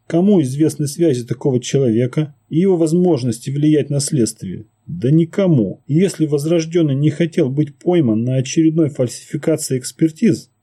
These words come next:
а в свои тридцать семь лет он прекрасно понимал, чем это чревато, ему надлежало зафиксировать те повреждения, скрыть которые будет невозможно,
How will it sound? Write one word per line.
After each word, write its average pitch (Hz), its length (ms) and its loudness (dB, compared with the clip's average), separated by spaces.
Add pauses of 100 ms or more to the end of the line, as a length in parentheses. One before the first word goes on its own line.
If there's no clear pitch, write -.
(120)
а 113 100 -2
в - 60 -6
свои 165 300 2
тридцать 156 340 0
семь 160 240 2
лет 147 200 2
он 143 140 -4
прекрасно 160 560 0
понимал, 180 460 0
чем 165 320 0
это 110 160 -4
чревато, 117 680 -4 (340)
ему 175 280 4
надлежало 175 800 0 (140)
зафиксировать 139 800 0
те 233 160 0
повреждения, 120 920 -2 (260)
скрыть 170 380 -2
которые 180 400 0
будет 165 300 -2
невозможно, 131 880 -2